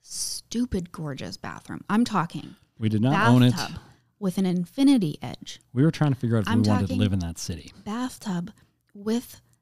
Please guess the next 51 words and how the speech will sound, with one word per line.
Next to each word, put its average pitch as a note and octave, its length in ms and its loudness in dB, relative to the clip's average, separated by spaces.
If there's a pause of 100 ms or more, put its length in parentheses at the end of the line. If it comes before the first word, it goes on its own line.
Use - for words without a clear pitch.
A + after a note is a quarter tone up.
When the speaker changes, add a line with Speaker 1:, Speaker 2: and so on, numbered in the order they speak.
(160)
Speaker 1:
the G3 100 -10
Speaker 2:
Water B3 340 4
Speaker 1:
water - 160 2
Speaker 2:
came E4+ 140 4
out C#4 140 2
of A#3+ 80 0
the B3 80 2
Speaker 1:
coming B3+ 260 6
Speaker 2:
ceiling. C4+ 220 4
Speaker 1:
from A#3 140 6
the E3 100 -4
ceiling, G#3+ 640 4
guys. D#3 260 0
Speaker 2:
No G3 160 10
joke. E3+ 420 4
I A#2 60 -6
think F3+ 180 2
we A3 120 4
actually D#3 240 2
have A#2+ 80 2
video A2+ 320 4
of F2 140 -2
that. E2+ 60 -6
Speaker 1:
The A3+ 80 0
Speaker 2:
I'll B3 60 0
see B2+ 220 2
if C3 40 4
I C3+ 100 6
can D4 120 4
Speaker 1:
shower - 100 2
Speaker 2:
find F2+ 220 -2
it. C#2+ 180 -14
Speaker 1:
had A3 460 0
an A#3 160 0 (360)
L A#3 220 0
E C4+ 140 4
D C4 260 0
panel B3 720 -2 (240)
in C#4 220 6
the B3+ 140 6
ceiling G#3+ 680 -2 (260)
that B3 240 -2
showed G3+ 520 0 (180)
clouds. B3+ 600 -6 (800)
Speaker 2:
Yeah, G2+ 340 2 (180)
it G2+ 100 -2
was, G2+ 200 0
uh, F#2+ 300 0 (220)
Speaker 1:
It C#4+ 100 2
Speaker 2:
Kohler, C3 520 6
Speaker 1:
was B2 140 -2